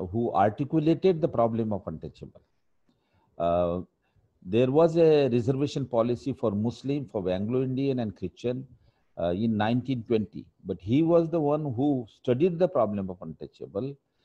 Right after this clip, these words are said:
brought out their miseries, and the proposed, uh, uh, the reservation policy and economic and education empowerment are there.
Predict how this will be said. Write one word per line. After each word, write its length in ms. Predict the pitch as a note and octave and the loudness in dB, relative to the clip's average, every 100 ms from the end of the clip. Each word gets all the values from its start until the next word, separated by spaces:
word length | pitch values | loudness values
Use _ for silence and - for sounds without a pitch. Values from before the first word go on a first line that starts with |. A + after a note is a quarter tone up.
| _ _ | _ _
brought 360 | - G2 A2+ A#2+ | -2 4 4 4
out 220 | D#3+ E3 | 2 2
their 140 | C#3+ C#3 | 2 2
miseries, 760 | A2+ A2 G2+ F2+ A2+ D3 C#3 C3+ - _ _ _ _ _ _ | 4 0 0 -2 -2 -4 -10 -20 -20 _ _ _ _ _ _
and 360 | A2 A#2+ C3 B2+ | 0 0 2 0
the 80 | |
proposed, 720 | A#2+ C3 B2 E3 F3 D3 - C3 | 2 2 2 4 4 2 -2 -2
uh, 20 | |
uh, 640 | G#2+ G2+ F2 A1+ F2 F#2 | 0 0 -2 -2 -2 -2
the 180 | F2+ G2+ | -2 -2
reservation 560 | G2+ G#2+ B2 C3 - C#3 | -2 0 0 0 -2 -4
policy 680 | A#2+ A2 A2+ - C3 C3+ - _ _ _ | -2 -2 -2 -4 -6 -6 -10 _ _ _
and 120 | G#2 G#2 | -4 -4
economic 580 | G2+ A#2 B2 B2 A2+ | -2 0 0 -2 -4
and 140 | G2+ G2+ | -6 -6
education 460 | G2 A2 A#2+ - | -6 -8 -8 -4
empowerment 680 | A2 G2+ G#2 F#2+ F#2+ F#2 F2 | -4 -4 -4 -2 -2 -4 -6
are 140 | E2+ D2+ | -8 -6
there. 260 | F2 G2+ | -4 -2